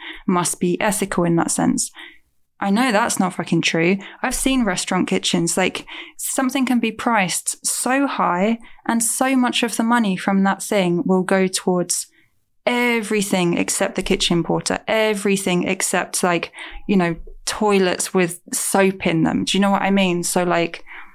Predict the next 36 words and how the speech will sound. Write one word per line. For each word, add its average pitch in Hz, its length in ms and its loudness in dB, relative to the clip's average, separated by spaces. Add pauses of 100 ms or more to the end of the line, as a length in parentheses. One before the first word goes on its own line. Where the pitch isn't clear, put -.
(520)
it's 214 220 0
not 220 300 0
enough 190 640 2
to - 120 0
just - 260 -2
be 180 120 2
like, 175 200 0
"Things 247 280 0
have 240 160 -2
to 208 100 -4
be 214 180 2
expensive," 190 840 -2 (720)
because 190 320 -2
you 196 80 2
never 190 240 2
know 180 220 0
where 165 240 2
that 160 300 -2 (120)
money 160 340 2
is 170 100 -2
gonna 165 140 2
be 160 140 0
absorbed 160 500 0
into 160 460 2
and 160 320 2 (460)
what 175 160 2
nefarious 165 580 2
ends 165 220 2
it's - 140 0
gonna 165 140 2
be 160 300 0 (420)
put 190 220 0
towards, 160 400 -2
like, - 180 -6 (240)
some 170 380 0
property - 560 -2